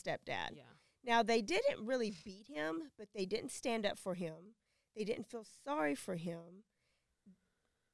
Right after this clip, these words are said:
Speaker 1: They, like, he was a target.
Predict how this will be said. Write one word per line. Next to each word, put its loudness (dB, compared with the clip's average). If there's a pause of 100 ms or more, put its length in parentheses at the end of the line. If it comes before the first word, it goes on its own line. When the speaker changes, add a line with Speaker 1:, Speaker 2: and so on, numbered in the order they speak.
(200)
Speaker 1:
They, 2 (360)
like, 4 (640)
he -14
was -10
a -10
target. 4